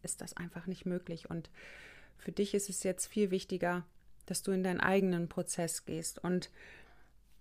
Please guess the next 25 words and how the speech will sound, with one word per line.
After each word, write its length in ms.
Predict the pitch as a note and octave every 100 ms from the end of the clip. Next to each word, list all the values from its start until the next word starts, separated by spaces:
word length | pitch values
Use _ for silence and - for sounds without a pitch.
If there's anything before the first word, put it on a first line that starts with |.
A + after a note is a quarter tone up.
| - - - - - -
weißt 260 | A3 G#3+ -
du, 60 | A3+
selbst 320 | G#3 G#3 -
wenn 140 | G#3+
dein 200 | G#3 G#3
Partner 640 | G#3+ A3 A3+ G#3 G3+ - E3
sagt, 560 | G#3 A3 F3+ - - - - - -
ja, 300 | G3 G#3 A3 -
ich 160 | G3+
gehe 180 | G#3 G#3
jetzt 420 | G3+ G3+ - - - - -
in 120 | G3+
die 120 | F#3+
Therapie, 680 | F#3+ G3 F3+ F#3 - G3 F3 - - - - - - - - -
wie 240 | B3+ D#4
lange 360 | D4+ B3+ A#3+ F#3+
möchtest 460 | F#3 G3+ G3 -
du 40 | G3+
denn 280 | F#3 F3+ F3+
warten, 580 | G#3+ A#3 - F3 F3 - - - - - - -
dass 200 | - F#3+
sich 140 | G3+ F#3
tatsächlich 600 | G3 F#3 A3 A3+ G#3 -
etwas 300 | F3+ F3 -
verändert? 560 | F#3 - F3 E3+ E3+